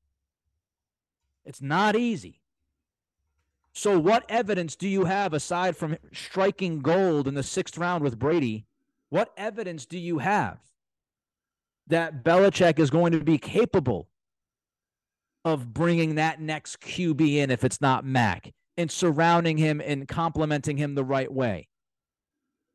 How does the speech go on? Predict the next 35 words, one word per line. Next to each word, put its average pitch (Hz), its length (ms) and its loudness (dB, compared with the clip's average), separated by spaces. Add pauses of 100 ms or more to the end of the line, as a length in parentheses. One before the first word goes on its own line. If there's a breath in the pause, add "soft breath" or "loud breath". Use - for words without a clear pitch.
(180)
If 147 180 -2
you 220 140 -2
bring 208 240 -2
Belichick 165 500 2
back, 175 240 0
if - 140 -4
you're 175 100 0
Kraft, 170 500 -2
to 147 180 -2
accomplish 147 560 -4
this 120 240 -6
record, 151 380 -2
which 127 140 0
would 120 120 -2
be 127 120 0
fugazi 131 640 -2
because 120 300 -6
everybody 127 360 -2
would 120 140 2
be 131 100 0
like, 120 220 -2
"Oh, 156 60 2
yeah, 151 160 0
he 123 140 0
limped 151 320 -4
to 98 100 -2
it." 85 120 -6
It's - 200 -4
like 151 180 0
when 135 300 -4
Strahan 147 540 -4
got 123 120 0
his 113 140 -2
sack 143 340 -6
record 98 320 -4